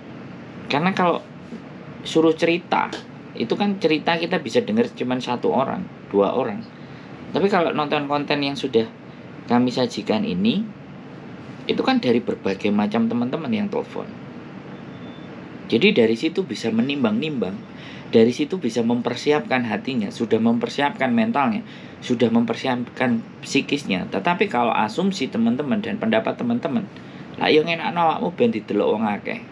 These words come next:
Ya itu saya kembalikan ke diri pribadi masing-masing.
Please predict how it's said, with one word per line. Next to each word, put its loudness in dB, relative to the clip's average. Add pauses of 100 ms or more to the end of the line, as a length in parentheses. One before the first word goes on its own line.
(1500)
Ya 8
itu -4
saya 4
kembalikan 2
ke 4
diri -2
pribadi 0
masing-masing. -2